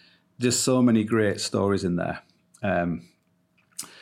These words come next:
and one of, one of my, <laughs> one of my favorite stories in there, I'll just, I'll share it, 'cause, you know, one of my favorite stories in there is, uh, um, I can't remember who it was now, but it, say it was, uh,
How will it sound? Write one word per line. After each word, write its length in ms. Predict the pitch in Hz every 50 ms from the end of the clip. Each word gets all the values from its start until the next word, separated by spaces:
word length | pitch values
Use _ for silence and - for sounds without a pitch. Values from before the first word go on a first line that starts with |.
| - - -
and 80 | 127
one 120 | 135 147 151
of, 120 | 143 123
one 120 | 131 143 151
of 60 | 151
my, 120 | 143 127
<laughs> 280 | - - - 127 98 -
one 160 | 123 143 147
of 60 | 147 139
my 80 | 135
favorite 320 | 117 - 131 131 135 131 117
stories 380 | - - 120 117 113 107 110
in 80 | 104 104
there, 80 | 95
I'll 80 | 95 98
just, 180 | 101 92 - -
I'll 120 | 87 85
share 320 | - - 87 85 85 85
it, 140 | 82 82 -
'cause, 200 | - - - - -
you 80 | 85
know, 120 | 85 80 - - - - - - -
one 120 | - 127 131
of 100 | 131 120
my 40 | -
favorite 260 | 135 123 123 120 110
stories 360 | 110 - 120 113 110 107 98
in 120 | 104 101 98
there 280 | 95 95 - - - - -
is, 340 | 104 101 101 92 98 -
uh, 400 | 107 98 95 95 92 92 90 90 - - - - _ _ _ _ _
um, 560 | - 95 98 98 98 98 98 98 95 95 - -
I 40 | 98
can't 220 | - - 113 113
remember 180 | 117 113 107 95
who 160 | 85 110 107
it 100 | 101 101
was 240 | - 101 101 101 -
now, 180 | 107 90 87 92
but 160 | 104 104 110
it, 140 | 107 - -
say 180 | - 135 123 117
it 80 | -
was, 260 | 107 104 101 98 101
uh, 460 | 107 95 95 92 92 92 92 95 101